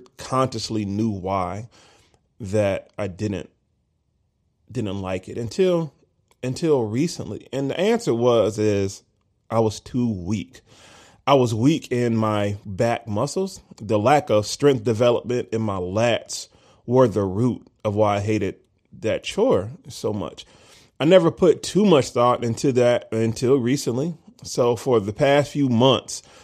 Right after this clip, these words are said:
I have been fascinated with strengthening my back, lat pull downs,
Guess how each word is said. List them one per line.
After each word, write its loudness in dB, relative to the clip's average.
I 2
have 2
been 0
fascinated -2
with -2
strengthening -6
my -8
back, -2
lat -6
pull 4
downs, 2